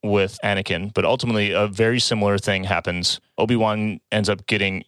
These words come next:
hit with lightning, there's a big fall, but he survives it. And in the end, they still end up on Mustafar or something like it.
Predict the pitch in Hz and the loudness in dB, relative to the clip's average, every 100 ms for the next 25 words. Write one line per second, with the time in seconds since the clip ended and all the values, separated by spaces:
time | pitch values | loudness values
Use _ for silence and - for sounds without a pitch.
0 | - 113 - 101 113 123 120 117 117 110 | -6 -4 -2 0 0 2 0 0 0 -2
1 | 98 98 90 95 - 123 117 120 101 95 | -2 -4 -2 -4 -2 2 4 2 0 -2
2 | - 95 98 95 92 92 87 - _ _ | -2 0 2 2 0 0 -2 -4 _ _
3 | - 117 131 175 180 123 113 110 120 117 | -2 2 2 2 2 2 0 0 0 2
4 | 143 143 135 127 - _ 123 117 107 - | 2 2 2 0 -2 _ -2 2 0 0
5 | 107 101 101 95 - 107 110 92 80 - | 2 2 2 0 -2 0 0 0 0 0
6 | 87 | -4